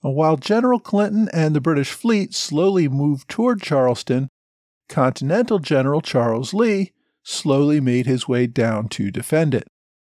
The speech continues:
After Lee informed Congress about General Clinton's plans, Congress directed Lee to head a Southern command to stop Clinton. Lee spent some time in Philadelphia,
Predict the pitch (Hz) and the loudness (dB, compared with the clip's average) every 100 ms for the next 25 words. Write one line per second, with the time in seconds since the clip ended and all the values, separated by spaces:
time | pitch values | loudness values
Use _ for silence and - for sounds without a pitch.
0 | _ _ _ - 190 220 - 226 202 196 | _ _ _ -6 -2 0 2 2 2 2
1 | 185 - 151 156 - 151 135 131 131 127 | 0 0 0 -2 -2 0 2 0 -2 -2
2 | 127 123 - 139 160 165 - 147 147 147 | 0 0 0 2 2 0 -2 0 0 -4
3 | - 139 110 104 110 - _ _ _ _ | -2 -2 0 -4 -8 -12 _ _ _ _
4 | - 185 214 240 - 208 185 180 202 165 | -2 0 2 0 0 0 2 0 -4 -2
5 | 151 120 123 - 131 117 160 139 131 131 | 0 2 0 0 0 0 0 0 -2 -4
6 | - 170 202 208 208 165 117 107 - 127 | 0 2 2 0 2 2 2 -2 -2 -4
7 | - - 117 104 - 147 120 110 - _ | -4 -2 -2 -2 -2 -2 -2 -8 -12 _
8 | _ _ _ _ _ - 208 254 - 175 | _ _ _ _ _ -2 0 0 0 -2
9 | 170 - 190 214 196 185 180 175 - 175 | -2 -2 -2 -2 0 0 2 0 0 2
10 | 185 156 110 107 117 117 | 2 2 0 0 -6 -6